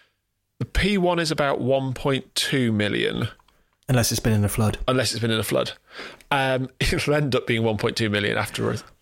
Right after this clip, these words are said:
Speaker 1: Um, the P, the nine one eight, whether it's a Weissach or not,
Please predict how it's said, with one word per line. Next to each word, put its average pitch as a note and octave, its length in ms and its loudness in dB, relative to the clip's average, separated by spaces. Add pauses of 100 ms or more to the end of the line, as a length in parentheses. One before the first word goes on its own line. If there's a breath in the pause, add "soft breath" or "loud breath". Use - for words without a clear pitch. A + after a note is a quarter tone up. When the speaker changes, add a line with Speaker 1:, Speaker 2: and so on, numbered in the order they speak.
(460 loud breath)
Speaker 1:
Um, C#3 340 0 (240)
the D3 100 -4 (520)
P, G3+ 420 -2
the D3+ 240 0
nine F3 280 0
one F3+ 140 -2
eight, E3 380 -4 (800)
whether D#3+ 420 2
it's - 200 -4
a C#3+ 40 -2
Weissach C#3 760 -2
or B2+ 100 2
not, A#2+ 380 0